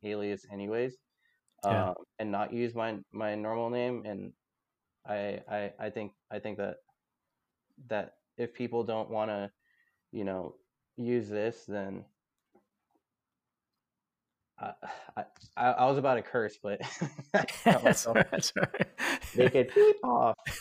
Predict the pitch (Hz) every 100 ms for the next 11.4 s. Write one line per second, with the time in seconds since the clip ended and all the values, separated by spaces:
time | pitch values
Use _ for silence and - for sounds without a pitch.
0 | - 208 - 208 - 185 - 175 - -
1 | - - - - 320 320 - 135 123 -
2 | 131 117 120 110 110 123 - 127 120 117
3 | - - - 196 - 214 - - - 214
4 | 170 156 - 147 139 127 - - - -
5 | - 175 190 190 196 196 196 - 165 151
6 | 139 - 131 123 113 104 101 - _ _
7 | _ _ _ - - 135 147 165 160 156
8 | 147 147 147 143 135 131 - - 135 117
9 | 117 107 113 104 101 98 - _ _ _
10 | _ _ - 110 113 120 120 - 120 120
11 | 120 120 131